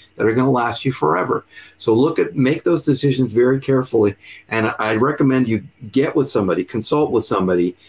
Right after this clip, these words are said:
um, <clears throat> even if it's just a phone call. "Hey, I'm thinking about, you know, what polisher should I get? I really don't know. There's all these choices. Which one should I get?" And, and talk to somebody who has a reasonable attitude about it. It's like, "Okay, well, you could spend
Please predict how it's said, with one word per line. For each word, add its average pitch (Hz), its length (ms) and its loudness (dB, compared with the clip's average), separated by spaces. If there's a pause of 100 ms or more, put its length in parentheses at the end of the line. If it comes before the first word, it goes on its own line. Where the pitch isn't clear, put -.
(280)
um, 95 420 -2 (120)
<clears throat> 131 240 0 (180)
even 131 260 2
if 113 120 0
it's 107 100 0
just - 240 -2
a 113 60 -4
phone 120 320 -2
call. 90 240 -2
"Hey, 123 180 0
I'm 104 160 -2
thinking 123 300 -2
about, 101 400 -2 (260)
you - 80 -4
know, 101 80 0
what 135 220 0
polisher 123 500 -2
should 85 240 -6
I 78 80 -4
get? 85 300 -8
I 120 80 -2
really 135 260 2
don't 104 220 -2
know. 92 100 -2
There's 82 200 -2
all 120 140 0
these 113 200 0
choices. - 480 -2
Which 135 200 0
one 123 140 0
should - 180 -6
I 90 100 -2
get?" 87 340 -6 (480)
And, 107 200 -2
and 113 160 -2
talk 156 280 -2
to 143 100 -4
somebody 120 540 0 (240)
who 113 100 0
has 110 160 0
a 104 80 2
reasonable 120 680 2
attitude 92 480 -2
about 80 260 -4
it. 165 40 -12
It's 147 140 -12
like, 95 160 -8
"Okay, - 340 -4 (380)
well, 107 100 -2
you 101 140 0
could 185 360 -2
spend 107 600 -2